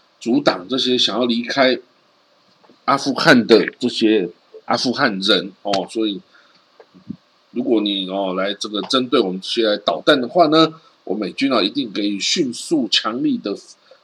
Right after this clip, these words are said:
的反击哦。那这个当然这个状况哦，已经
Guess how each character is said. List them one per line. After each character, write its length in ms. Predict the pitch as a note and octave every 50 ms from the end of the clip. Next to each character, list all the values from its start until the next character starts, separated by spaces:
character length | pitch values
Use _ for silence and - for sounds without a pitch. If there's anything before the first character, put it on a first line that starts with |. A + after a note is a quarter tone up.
| _ _
的 100 | - A2
反 360 | - - B2 A2 G#2 F#2+ F2+
击 320 | - - F#2+ G2 A2 G#2+ - -
哦。 440 | C3 B2 A#2 G#2+ F#2+ F2+ F#2 F2 F2+
那 220 | F#2 F#2 F2+ F2+
这 140 | E2+ - G2+
个 160 | F#2 F#2+ F2+
当 180 | E2 - G2+ F#2+
然 140 | F#2 F#2 F2+ - _ - - - - - - _ _ _ _ _ _ _ _ _ _ _ - - _ _ _ - - - - - _ _ _
这 80 | - F#2+
个 600 | F#2+ G2+ F#2+ F#2 F2+ F#2 F#2 F2+ F2 F2+ F2+ F2+ - _ _ -
状 180 | - A#2 G#2+
况 200 | - - B2+ A2
哦， 380 | G#2 - G#2 F#2+ F#2 E2+ F2+ F2+ - _ _ _ _ -
已 100 | F2 E2+
经 360 | - - G2+ G2+ G2+ G2+ G#2